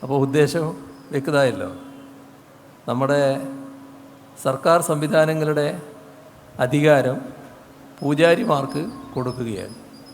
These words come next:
ഇത് ബന്ധപ്പെട്ട് കിട്ടിയ മറുപടി ഹിന്ദു പത്രം തന്നെ പ്രസിദ്ധീകരിച്ചു കഴിഞ്ഞിരിക്കുകയാണ്.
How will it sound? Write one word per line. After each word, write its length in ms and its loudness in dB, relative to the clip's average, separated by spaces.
ഇത് 480 -2
ബന്ധപ്പെട്ട് 800 0
കിട്ടിയ 460 2
മറുപടി 520 2
ഹിന്ദു 360 0
പത്രം 360 0
തന്നെ 320 -2
പ്രസിദ്ധീകരിച്ചു 560 -2
കഴിഞ്ഞിരിക്കുകയാണ്. 640 -8